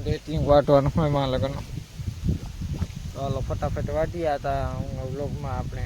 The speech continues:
બનાવી લઈએ કે આપણે એટલી વાટે નાખ્યું ને એટલી વાટવાનું. હવે જે ધીરે ધીરે શરૂઆત કરીએ, એકલો હું વાટી નાખા. જે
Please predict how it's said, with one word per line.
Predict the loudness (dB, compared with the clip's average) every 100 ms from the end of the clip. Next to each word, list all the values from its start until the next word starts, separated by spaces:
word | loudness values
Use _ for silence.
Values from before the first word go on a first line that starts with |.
| -4 -6 -6 -6 -8 -10 -12 -8 -8 -10 -14 -14 -12 -8
બનાવી | -6 -6 -4 -4
લઈએ | -4 -4
કે | -4
આપણે | -2 -4 -6 -8 -8
એટલી | -8 -6
વાટે | -6 -2 -2
નાખ્યું | -4 -6 -8
ને | -6
એટલી | -4 -2
વાટવાનું. | -2 0 0 0 -2 -4
હવે | -4 -4
જે | -6 -8 -8 -8 -6 -6 -4
ધીરે | -4 -2
ધીરે | -4 -4
શરૂઆત | -6 -4 -4 -4
કરીએ, | -4 -4 -4
એકલો | -4 -4
હું | -2 -2
વાટી | -2 -4
નાખા. | -8 -8 -8 -8 -8 -8 -8 -6 -6 -8 -8 -10
જે | -8